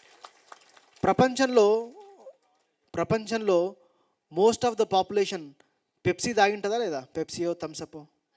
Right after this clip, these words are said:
ఎందుకు తాగింది? ఆ? అడ్వర్టైజ్‌మెంట్.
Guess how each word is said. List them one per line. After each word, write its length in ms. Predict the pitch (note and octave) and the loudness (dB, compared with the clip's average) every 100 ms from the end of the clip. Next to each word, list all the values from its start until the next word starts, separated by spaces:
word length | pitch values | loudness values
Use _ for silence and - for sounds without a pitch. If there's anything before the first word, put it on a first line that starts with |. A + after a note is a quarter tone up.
| _ _ _ _ _ _ _ _ _ | _ _ _ _ _ _ _ _ _
ఎందుకు 180 | F3 G3 | -2 4
తాగింది? 460 | A3 G#3+ G#3 G#3 G3 _ _ _ _ _ _ _ _ _ _ _ _ _ _ _ - | 4 4 -2 -8 -10 _ _ _ _ _ _ _ _ _ _ _ _ _ _ _ -6
ఆ? 140 | G3+ B3 _ _ _ _ _ _ _ _ _ _ _ _ _ - | -4 -4 _ _ _ _ _ _ _ _ _ _ _ _ _ -10
అడ్వర్టైజ్‌మెంట్. 640 | E3 F#3+ F#3+ E3 C#3+ A#2+ | -2 0 0 -2 -8 -16